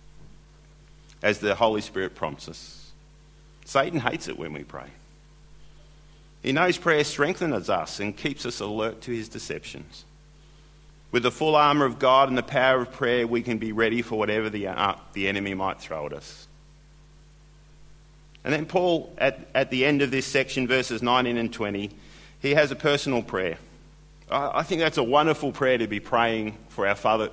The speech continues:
fellow brothers and sisters. He says, "Pray for me, that I may be giving, give, that I may be given to me an opening my mouth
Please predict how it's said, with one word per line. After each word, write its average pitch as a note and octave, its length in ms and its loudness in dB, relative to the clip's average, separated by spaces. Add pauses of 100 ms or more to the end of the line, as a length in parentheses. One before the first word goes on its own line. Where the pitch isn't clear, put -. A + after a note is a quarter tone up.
fellow A2 320 2
brothers G2 340 0
and G2 140 -6
sisters. - 520 -14 (3000)
He C#3 140 -2
says, C#3+ 420 2 (760)
"Pray E3+ 280 4
for D#3+ 140 -4
me, B2 320 0 (1400)
that G#2+ 100 -2
I B2 120 4
may C3+ 180 4
be C3+ 180 -2
giving, C3+ 480 -2 (300)
give, D#3 240 -2 (640)
that G#2+ 100 -4
I A2+ 100 4
may C3+ 200 4
be C3 160 -2
given D3 320 0
to D3 100 -8
me B2 280 0 (640)
an - 180 -2
opening B2 640 0
my G2+ 240 -2
mouth G#2+ 360 -2